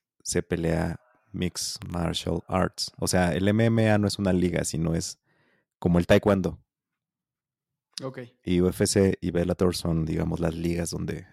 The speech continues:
Speaker 1: se enfrentan ellos. Entonces, este Conor, eh, es un peleador de artes marciales mixtas que pelea en la U F C.
Speaker 2: Ok, ok, ok, ok.
Speaker 1: Nada más
Speaker 2: Que
Speaker 1: como
Speaker 2: está con
Speaker 1: aclaración.
Speaker 2: este, el, bueno, X.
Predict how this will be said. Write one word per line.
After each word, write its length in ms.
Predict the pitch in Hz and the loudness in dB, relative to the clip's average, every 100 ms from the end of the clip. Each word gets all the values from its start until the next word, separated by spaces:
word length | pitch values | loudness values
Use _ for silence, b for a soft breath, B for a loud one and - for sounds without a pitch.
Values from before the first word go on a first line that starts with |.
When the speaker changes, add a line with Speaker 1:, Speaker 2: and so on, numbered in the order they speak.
| - | -14
Speaker 1:
se 120 | - | -6
enfrentan 460 | 87 87 85 87 101 | -4 -2 -2 0 0
ellos. 240 | 98 82 | 0 -2
Entonces, 400 | 85 85 85 - _ _ _ _ _ _ _ _ | -4 -2 -2 -6 _ _ _ _ _ _ _ _
este 400 | - 90 - 95 | -6 -4 0 0
Conor, 520 | - 107 110 92 95 _ | 2 4 4 4 0 _
eh, 400 | - 87 82 82 - | -6 -2 0 -2 -4
es 140 | 82 | -4
un 100 | 92 | -4
peleador 460 | 90 90 85 85 82 | -2 0 2 0 0
de 340 | 87 85 87 - | 0 2 0 -4
artes 300 | 82 - 92 | -8 -6 -4
marciales 360 | 90 95 98 | -2 0 -2
mixtas 480 | 110 117 - 98 - _ _ _ _ - | -2 -4 0 -2 -2 _ _ _ _ -4
que 100 | 107 | 0
pelea 440 | 110 101 92 92 | 2 4 4 2
en 140 | 92 92 | 0 0
la 100 | 82 | 2
U 140 | 85 | 2
F 160 | 85 82 | 2 0
C. 240 | - 104 - _ _ _ _ _ _ _ _ _ _ 143 | -2 -2 -6 _ _ _ _ _ _ _ _ _ _ -14
Speaker 2:
Ok, 220 | 135 123 127 127 | -14 -14 -14 -16
ok, 120 | - | -14
ok, 140 | 131 | -16
ok. 160 | 131 - 127 - 104 104 | -16 -16 -18 -16 -16 -6
Speaker 1:
Nada 140 | 107 107 | -2 0
más 100 | - | -2
Speaker 2:
Que 100 | - | -8
Speaker 1:
como 60 | |
Speaker 2:
está 100 | - | -6
con 80 | 156 | -6
Speaker 1:
aclaración. 220 | 82 156 | -6 -8
Speaker 2:
este, 360 | - 165 151 135 | -10 -12 -10 -10
el, 640 | 127 127 120 117 123 135 _ _ | -12 -16 -20 -20 -20 -20 _ _
bueno, 240 | - 151 123 _ _ _ | -12 -12 -14 _ _ _
X. 380 | 196 170 - _ | -18 -18 -20 _